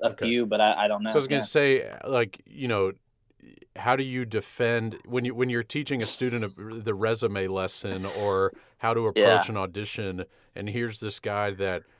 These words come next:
Speaker 2: got a couple of roles at a regional theater, one of the largest and most prestigious in the s-, in the, in the
Speaker 1: <laughs>
Speaker 2: United States, with a
Speaker 1: Yeah.
Speaker 2: headshot on a Polaroid picture.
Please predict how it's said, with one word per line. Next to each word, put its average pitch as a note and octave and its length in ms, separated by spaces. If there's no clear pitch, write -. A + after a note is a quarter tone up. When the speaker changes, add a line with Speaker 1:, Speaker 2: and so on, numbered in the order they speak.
Speaker 2:
got G#2+ 320
a G#2 60
couple A#2 320
of G2 80
roles G2+ 580
at F2+ 300
a G2 100
regional G#2 880
theater, G2+ 760
one A2+ 200
of G#2 80
the G#2 80
largest G2+ 540
and G2 80
most G2 200
prestigious G2+ 560
in G2 60
the F#2 60
s-, - 160
in F#2+ 160
the, F#2 240
in G2+ 80
the - 360
Speaker 1:
<laughs> - 20
Speaker 2:
United G#2 360
States, G#2 520
with A2 260
a G#2+ 120
Speaker 1:
Yeah. A2+ 200
Speaker 2:
headshot A2 560
on G2+ 140
a F2+ 60
Polaroid F#2+ 520
picture. F2+ 460